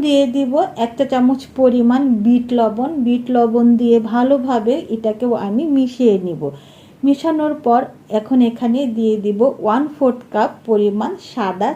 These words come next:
সিরকা। যেহেতু আচার, সিরকাটা ব্যবহার করতেই হবে, কারণ সিরকাটা অনেকটা প্রিজারভেটিভের কাজ করে। দিয়ে ভালোভাবে আমি মিশিয়ে নেব। মিশিয়ে নিয়ে আচারটাকে আমি অনেকটাই টেনে নিব,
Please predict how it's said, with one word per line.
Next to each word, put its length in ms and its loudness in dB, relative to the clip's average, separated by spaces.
সিরকা। 500 -2
যেহেতু 340 0
আচার, 320 -6
সিরকাটা 480 -4
ব্যবহার 420 -2
করতেই 460 -2
হবে, 280 0
কারণ 280 2
সিরকাটা 680 -2
অনেকটা 440 -2
প্রিজারভেটিভের 880 0
কাজ 220 -2
করে। 240 0
দিয়ে 260 4
ভালোভাবে 760 -2
আমি 260 -2
মিশিয়ে 500 6
নেব। 220 -2
মিশিয়ে 440 0
নিয়ে 280 2
আচারটাকে 680 -2
আমি 220 -2
অনেকটাই 560 -2
টেনে 320 4
নিব, 240 2